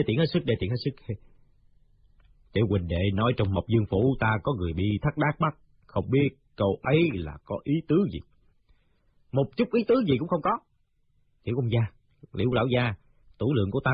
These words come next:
cũng, à, đê tiện mạt trắc, có quá nữa là ta say rượu nói năng bậy bạ, <laughs> không có nhớ lâu được." Mộc Kiếm Thanh hừ một tiếng, cố nén giận nói: "Té ra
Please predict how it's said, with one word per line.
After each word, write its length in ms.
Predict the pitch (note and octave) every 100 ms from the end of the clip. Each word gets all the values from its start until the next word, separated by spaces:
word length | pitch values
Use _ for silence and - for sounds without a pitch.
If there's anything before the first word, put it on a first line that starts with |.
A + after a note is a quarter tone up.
| A#2+
cũng, 120 | A#2 D3
à, 340 | C#3 C3 B2 G#2+
đê 100 | - B2 A#2+
tiện 180 | F2 F#2+
mạt 160 | E2+ -
trắc, 180 | D#3 D#3 _ - _ _ _
có 80 | - C#3+
quá 100 | D#3 F#3+
nữa 120 | A2 C#3
là 80 | G#2+
ta 300 | A#2 B2 A#2+ A#2+ B2
say 100 | D3 B2+
rượu 220 | F#2+ F#2+ A#2
nói 120 | D3+
năng 180 | C#3+ G#2+
bậy 100 | A2+
bạ, 280 | G#2 F#2 A#2 - _ _ -
<laughs> 240 | - D3+
không 140 | D#3 D#3
có 60 |
nhớ 140 | F#3 C#4
lâu 160 | A3 D#3
được." 160 | A#2+ A#2+ _ _ _ _ _ _ _ -
Mộc 100 | G2+
Kiếm 120 | - E3+
Thanh 140 | C3
hừ 160 | G2 F2
một 140 | D#2+ D2+
tiếng, 240 | A2 B2 E3+
cố 80 | - D#3
nén 180 | D3 D#3+
giận 160 | D#2
nói: 160 | G2+ C#3 D#3 _ _ _ _ _ _
"Té 200 | C3+ F3
ra 80 | D3